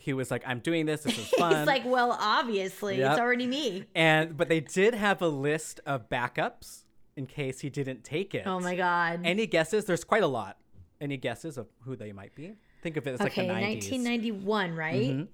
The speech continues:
Speaker 2: Was it ninety-one? Chris
Speaker 1: Ninety-two,
Speaker 2: Rock.
Speaker 1: sorry, nineteen ninety-two.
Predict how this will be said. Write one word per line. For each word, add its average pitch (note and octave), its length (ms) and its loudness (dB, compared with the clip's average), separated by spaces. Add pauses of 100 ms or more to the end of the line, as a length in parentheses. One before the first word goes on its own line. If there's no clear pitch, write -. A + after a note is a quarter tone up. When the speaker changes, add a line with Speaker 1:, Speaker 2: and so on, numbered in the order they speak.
(140)
Speaker 2:
Was A3 120 0
it A3+ 100 -4
ninety-one? A#3+ 600 -2 (1600)
Chris - 1120 -6 (200)
Speaker 1:
Ninety-two, D3+ 540 0
Speaker 2:
Rock. F#3 160 2
Speaker 1:
sorry, F#2 200 -6
nineteen G#2 320 -8
ninety-two. G2 640 -12